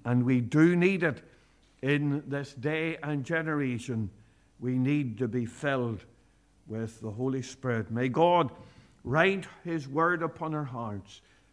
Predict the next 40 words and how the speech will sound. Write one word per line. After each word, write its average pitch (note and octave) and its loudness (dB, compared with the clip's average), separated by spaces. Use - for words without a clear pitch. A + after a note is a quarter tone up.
for A#2 -4
his A2+ -4
name's A2+ -2
sake. G2+ -6
Let's E3 0
just D#3 -2
bow C3+ 4
in C3 4
a B2+ -2
word A#2 0
of A#2 -6
prayer. F2+ -14
Our C3+ 4
loving F3 6
God E3 8
and D3+ 0
our C#3+ 6
gracious D3 0
Father C#3+ 0
in B2+ 2
heaven, A2 0
we C#3 0
thank F3 4
thee E3+ 2
for C#3+ -4
the C3 -2
command D3+ 2
that C3+ -4
is A2+ -8
given D3+ -4
here A#2+ 0
to G#2+ -8
be B2 0
filled D3 2
with B2 -4
the B2 0
Holy C3+ -2
Spirit C3 -2
of B2+ -8
God. A#2 -2